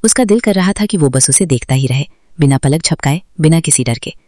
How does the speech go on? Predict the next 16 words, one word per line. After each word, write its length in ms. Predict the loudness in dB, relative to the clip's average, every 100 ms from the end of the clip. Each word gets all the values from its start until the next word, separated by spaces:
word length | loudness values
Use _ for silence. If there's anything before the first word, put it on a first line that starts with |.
| _ _ -2
गाड़ी 220 | 2 2
चलाते 320 | 4 2 2 2
हुए 160 | 2
भी 140 | 2 2
उसकी 200 | 2 2
नजर 240 | 2 2
बार-बार 340 | 2 0 0
चोरों 280 | 0 0 0
की 100 | 0
तरह 200 | -2 -2
सानवी 320 | 0 2 2
के 120 | 0 -2
चेहरे 240 | -2 -2
पर 120 | -2
चली 240 | -2 0 0
जाती। 300 | -2 -6